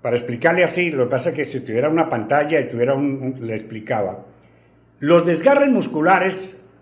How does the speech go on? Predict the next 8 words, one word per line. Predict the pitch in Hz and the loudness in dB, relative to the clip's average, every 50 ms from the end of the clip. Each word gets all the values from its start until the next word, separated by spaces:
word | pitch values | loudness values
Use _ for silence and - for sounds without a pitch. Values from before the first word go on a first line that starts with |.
| _ _ _ _ _ _ _ _ _ | _ _ _ _ _ _ _ _ _
se | - - - - 160 160 160 160 - - - - - | -18 -8 -2 0 0 0 0 -2 -10 -14 -20 -14 -8
terminan | - 160 151 156 170 190 208 208 208 208 - - - - - | -4 -2 -2 0 0 0 0 0 0 -2 -4 -8 -14 -10 -4
uno | 175 190 208 202 - | -2 0 0 0 0
sobre | - 170 151 139 147 156 | 0 0 0 2 4 2
otro, | 156 156 - 160 | 2 2 2 -2
así | 127 - 151 | -4 -4 -2
los | 135 139 135 | -2 -2 -2
músculos. | 127 117 107 - - - - - - | -2 -2 -6 -6 -10 -12 -18 -20 -20